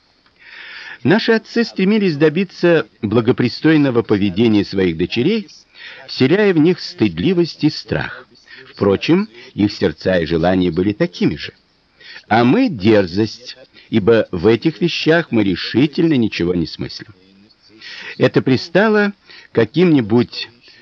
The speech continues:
савроматам, у которых женщине дозволялось лечь вместе с мужчиной лишь после того, как она своими руками убьёт на войне мужчину.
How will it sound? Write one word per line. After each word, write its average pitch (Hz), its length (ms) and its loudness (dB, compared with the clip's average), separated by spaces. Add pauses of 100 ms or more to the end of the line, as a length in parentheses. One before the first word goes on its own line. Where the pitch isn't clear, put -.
(100)
савроматам, 117 1000 0
у 107 80 -4
которых - 440 -2
женщине 90 800 0 (340)
дозволялось 92 880 0
лечь 107 440 2
вместе 95 440 -2
с - 100 -8
мужчиной 95 600 -2
лишь 85 180 -4
после 92 300 -4
того, 98 360 0 (340)
как 101 220 -2
она 98 160 0
своими 92 360 0
руками 92 580 0
убьёт 90 540 -2
на 92 120 -2
войне 85 540 0
мужчину. 113 680 -2